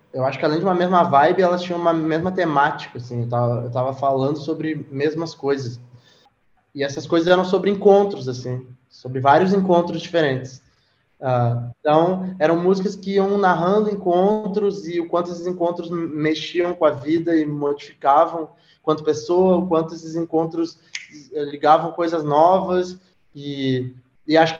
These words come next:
que tem muito a ver com o período também, porque na pandemia eu acho que tinha muito, era muito forte isso, assim,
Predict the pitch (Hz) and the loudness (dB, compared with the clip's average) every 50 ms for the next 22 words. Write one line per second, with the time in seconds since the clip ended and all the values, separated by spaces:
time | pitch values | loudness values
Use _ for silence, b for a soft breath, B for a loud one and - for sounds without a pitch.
0 | - _ - 185 - - - - _ - 180 180 196 214 240 202 233 226 220 - | -12 _ -18 -18 -16 -18 -20 -18 _ -2 -2 2 2 2 4 4 4 4 2 2
1 | - 185 165 165 180 175 160 - - 151 147 147 151 160 151 - 151 - - - | 0 2 2 2 0 -2 -4 -4 -4 -2 -2 0 -2 -2 -4 -8 -12 -12 -10 -8
2 | 143 139 131 135 147 147 143 139 147 175 196 185 190 185 185 185 180 165 160 156 | -8 -6 -6 -4 -2 -2 -2 0 2 2 2 2 2 0 -2 -2 -4 -2 -2 -2
3 | 160 160 160 151 143 147 160 175 180 - - - 175 190 214 196 - - 151 135 | -2 0 0 2 2 2 0 -2 -4 -4 0 4 4 4 4 2 -2 -6 -8 -8
4 | 127 120 - 117 - - 120 117 | -8 -10 -10 -14 -16 -14 -12 -12